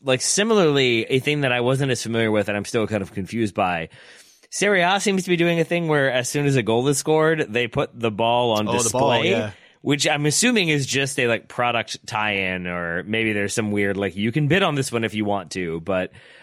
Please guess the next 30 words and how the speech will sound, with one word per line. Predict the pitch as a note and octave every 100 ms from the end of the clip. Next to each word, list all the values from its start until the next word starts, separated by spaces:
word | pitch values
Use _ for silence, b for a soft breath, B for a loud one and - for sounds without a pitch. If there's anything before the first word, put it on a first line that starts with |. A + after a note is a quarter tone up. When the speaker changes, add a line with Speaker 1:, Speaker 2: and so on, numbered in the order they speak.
| -
Speaker 1:
I | A#2
also | B2+ C#3+
saw | C3+ C#3+
something | C#3+ C#3 B2+
about | C3 G2
blockchain | F#2+ A#2 A#2+ - B2 A#2
verified | G#2+ A#2+ A#2 A2 A#2 G#2+
goal | F#2+ G#2+
balls, | G2 F#2 F2 G#2
and |
I | F#2+
don't | G2 G#2 F#2+
know | G2
what | F#2+
to | F#2+
make | F#2 F#2
of | E2+
that. | F2+ D#2+ -
It | A2+ -
feels | - D3 C#3
like | B2+
a |
lot | B2+ B2+ B2+
of | A#2
words | A2 A2 G#2 F#2
that | A#2 G2
lead | G#2 G2 F2
to |
scams, | F#2 - D#2+ D2 D#2+
so | - - - G2 F2+